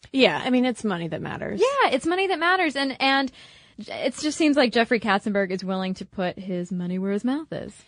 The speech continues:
Speaker 1: Yeah, and, I mean, even going back, though, to those early days of Disney with Snow White, you mentioned earlier in the podcast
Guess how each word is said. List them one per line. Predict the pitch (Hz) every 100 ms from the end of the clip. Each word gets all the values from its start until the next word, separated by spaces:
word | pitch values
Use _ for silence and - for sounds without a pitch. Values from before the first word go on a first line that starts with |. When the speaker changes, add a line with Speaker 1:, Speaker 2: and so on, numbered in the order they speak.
| -
Speaker 1:
Yeah, | 285 311 202
and, | 262 277 277 - _ 240
I |
mean, | 254 262
even | 302 330 311
going | 240 233 233
back, | 202 220 -
though, | 185 165 175
to | 185 254
those | 262 262
early | - 208 214
days | 202 196 202
of | - 190 180
Disney | 185 196 190 175 170 185 _ _
with | 208 214
Snow | - - 208 202
White, | 175 180 165 185
you | 196
mentioned | 196 208 214 208 180 170
earlier | - 190 208
in | 190
the | 175
podcast | - 170 170 - 165 156 175 -